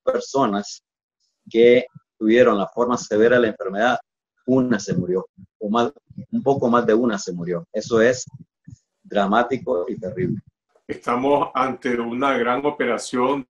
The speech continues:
Speaker 2: de ocultamiento de información con la cual hemos vivido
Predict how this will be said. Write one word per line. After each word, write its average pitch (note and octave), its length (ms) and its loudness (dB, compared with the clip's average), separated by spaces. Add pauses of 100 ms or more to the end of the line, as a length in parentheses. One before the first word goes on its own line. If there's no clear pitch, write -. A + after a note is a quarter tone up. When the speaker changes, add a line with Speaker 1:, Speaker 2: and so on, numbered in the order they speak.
(100)
Speaker 2:
de A2 360 -6
ocultamiento A2+ 880 -2
de A#2+ 100 2
información A#2+ 880 -2 (400)
con G#2+ 200 -4
la G#2 140 -2
cual A2 180 2
hemos B2 180 0
vivido A#2+ 640 2